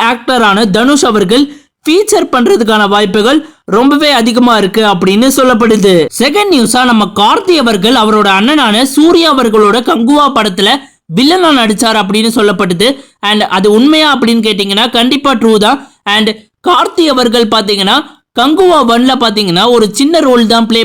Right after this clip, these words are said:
பண்ணுவார் அப்படின்னு சொல்லப்பட்டிருக்கு. But கங்குவா டூல பாத்தீங்கன்னா ஒரு இம்பார்ட்டன்டான ரோலே ப்ளே பண்ணுவார் அப்படின்னு சொல்லப்பட்டிருக்கு. And கங்குவா ஒன்ல எ-, உங்க எல்லாருக்குமே தெரியும் பாபி டியால் தான் பாத்தீங்கன்னா ஒரு லீடா, அதாவது வில்லனா நடிக்க போறாரு. And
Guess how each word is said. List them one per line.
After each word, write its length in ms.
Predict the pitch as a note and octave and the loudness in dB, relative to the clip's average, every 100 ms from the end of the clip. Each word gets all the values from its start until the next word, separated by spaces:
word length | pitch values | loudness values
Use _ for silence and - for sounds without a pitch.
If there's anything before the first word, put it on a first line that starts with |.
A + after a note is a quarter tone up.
| A3 | -2
பண்ணுவார் 320 | G#3 G#3 G#3 | -2 0 0
அப்படின்னு 280 | F#3 G3 G#3+ G#3 | -2 -2 -2 0
சொல்லப்பட்டிருக்கு. 540 | G3+ F#3 F3 F3 B3 A3 | 0 -2 -4 -2 -2 -2
But 120 | A3 - | -2 -2
கங்குவா 380 | A#3 C#4 E4 C#4 G#3+ | -2 0 2 0 0
டூல 240 | C4 C4 B3+ | 0 2 0
பாத்தீங்கன்னா 400 | G#3+ G3+ G3 G#3+ C4+ - _ - | -2 -2 -2 -2 -4 -8 _ -4
ஒரு 120 | G#3+ A3+ A3+ | 0 0 -2
இம்பார்ட்டன்டான 680 | D4+ F4 D#4+ D4+ D4 C#4+ C#4 A#3+ | -4 -2 -2 0 0 0 0 2
ரோலே 240 | A3+ A#3 A#3 | 2 2 0
ப்ளே 120 | A3+ A3+ | -2 -2
பண்ணுவார் 300 | A3+ G#3 G#3 G3 | -2 0 0 -2
அப்படின்னு 280 | F#3+ G#3 G#3+ | -2 -2 -2
சொல்லப்பட்டிருக்கு. 560 | G#3 F#3 F#3+ F3+ G3+ C#4 - _ _ G3+ | 0 0 -2 -2 -2 -4 -6 _ _ -4
And 120 | G#3+ G#3 A3+ | -2 -2 -2
கங்குவா 360 | C4+ G4 F#4 B3+ B3 | 0 2 2 2 2
ஒன்ல 160 | A3+ A#3+ A3+ | 2 2 2
எ-, 100 | G#3 G3 | 0 -2
உங்க 140 | G3 G3+ | -2 0
எல்லாருக்குமே 440 | G#3+ C4+ C#4 D#4 B3+ A3+ | 0 -2 0 -2 0 -2
தெரியும் 260 | A3 C#4 D4 _ _ F3 | 0 0 -2 _ _ -4
பாபி 300 | G#3+ D4 E4+ D4 | -2 0 0 0
டியால் 320 | B3+ A#3+ A#3 | 0 2 0
தான் 140 | B3 | 0
பாத்தீங்கன்னா 420 | A#3 G#3 G#3 G3 A#3 C#4 - _ | -2 -2 -2 -2 -2 -4 -12 _
ஒரு 120 | G#3 G#3+ G#3 G#3 | -2 0 0 0
லீடா, 280 | C4+ C#4 B3 G3+ | 0 0 0 0
அதாவது 240 | F#3+ A3+ A3+ G#3 | 0 -2 -2 0
வில்லனா 360 | A#3+ C4+ C#4 C4+ A3+ | 0 2 0 0 0
நடிக்க 220 | G#3 G#3+ G3 | -2 -2 -2
போறாரு. 320 | F#3 F#3 B3 C#4+ - - | 0 0 0 -2 -10 -4
And 120 | A3 | -2